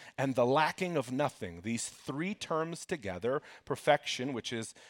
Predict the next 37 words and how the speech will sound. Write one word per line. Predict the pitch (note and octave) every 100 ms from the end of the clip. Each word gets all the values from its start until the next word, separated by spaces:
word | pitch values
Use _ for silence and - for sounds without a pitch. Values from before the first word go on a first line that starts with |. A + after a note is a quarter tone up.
| - -
wholeness | - D#3+ D#3 D3 -
in | B2
mind | A#2+ A#2 G2+
and | F#2
spirit, | - - D3 A#2 B2+
completion, | - A2 - E3 - C3 C3+
wholeness | - A2+ B2 A#2 -
in | F#2
body, | A#2+ C3+ B2 A2 - -
lacking | A#2 C3 - A2+
in | A2
nothing, | C3 D3 - A#2
completeness | A2+ G#2 C#3+ C#3+ B2+ A#2+ A2
in |
the | G#2
world | G#2 C3 A#2+
in | G#2
which | G2+ -
we | G2+
live. | A#2 D#3 G2 F#2
The | A2
whole | - F3
thing | F#3+ E3+ F3
is | C3 B2+
meant | D3+ - - -
to | D3+
point | - F3+
us | E3
to | E3+
this | D3+ -
one | D3
direction. | C#3+ D3+ D3 - A2
Trouble | - G3 G#3+ F#3
can | F3+ C#3+ C3+
make | D#3+ -
you | C#3+ C3
whole. | A2 G#2 E2+